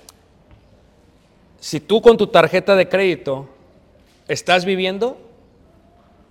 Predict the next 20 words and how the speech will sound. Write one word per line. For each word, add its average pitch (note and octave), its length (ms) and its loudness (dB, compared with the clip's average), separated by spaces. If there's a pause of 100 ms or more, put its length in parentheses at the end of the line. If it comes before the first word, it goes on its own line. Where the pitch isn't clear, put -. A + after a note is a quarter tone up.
(160)
va C#3 140 -2
a E3+ 40 2
llegar G3+ 280 0
un G#3 100 -6
momento, F3+ 460 -6
hermanos, A2+ 480 -14 (800)
que C3 640 -6 (580)
no D#3 320 -4
vas F3+ 240 -4
a E3 60 -4
estar E3+ 280 -6
en D#3+ 160 -6
ningún C#3 420 -10
bienestar. A2+ 520 -12 (800)
Ya E3+ 220 -2
no C4 120 2
lo G#3 120 4
estás F#3+ 340 -4
ahorita, C#3 360 -6
¿eh? E3+ 80 -20